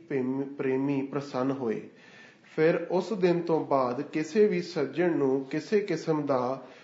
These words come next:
ਦੁੱਖ ਨਾ ਹੋਇਆ। ਮਰਦਾਨ ਅਤੇ ਨਸ਼ੌਰਾ ਛਾਉਣੀ ਦੇ ਫੌਜੀ ਬਾਬਾ ਜੀ ਦੇ ਦਰਸ਼ਨਾਂ ਲਈ ਆਉਂਦੇ।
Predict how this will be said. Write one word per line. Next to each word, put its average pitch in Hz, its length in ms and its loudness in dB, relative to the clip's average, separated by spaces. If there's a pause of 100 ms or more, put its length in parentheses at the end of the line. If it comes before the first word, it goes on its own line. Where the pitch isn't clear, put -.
(180)
ਦੁੱਖ 151 380 0 (440)
ਨਾ 131 260 2
ਹੋਇਆ। 120 360 -2 (460)
ਮਰਦਾਨ 143 680 4 (160)
ਅਤੇ 202 220 2
ਨਸ਼ੌਰਾ 190 560 2
ਛਾਉਣੀ 180 480 4
ਦੇ 160 160 0
ਫੌਜੀ 131 560 -2
ਬਾਬਾ 131 500 4
ਜੀ 160 200 0
ਦੇ 160 160 2
ਦਰਸ਼ਨਾਂ 151 500 2
ਲਈ 151 220 2
ਆਉਂਦੇ। 117 480 -4